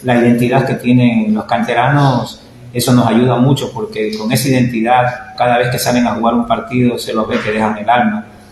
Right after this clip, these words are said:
Entonces, nos hacemos fuertes con los canteranos. Obviamente tenemos un plantel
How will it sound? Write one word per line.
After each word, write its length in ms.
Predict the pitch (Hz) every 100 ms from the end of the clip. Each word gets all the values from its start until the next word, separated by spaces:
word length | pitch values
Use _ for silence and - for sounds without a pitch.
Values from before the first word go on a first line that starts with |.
| - -
Entonces, 880 | 117 123 123 135 127 123 - - 120
nos 260 | 117 113
hacemos 300 | 131 131 123
fuertes 580 | 135 131 131 127 131 -
con 140 | 117 113
los 100 | 113
canteranos. 640 | 110 - 139 131 139 - - - -
Obviamente 500 | 127 127 120 127 120
tenemos 380 | 110 113 123 120
un 140 | 117
plantel 720 | 120 113 120 120 120 113 107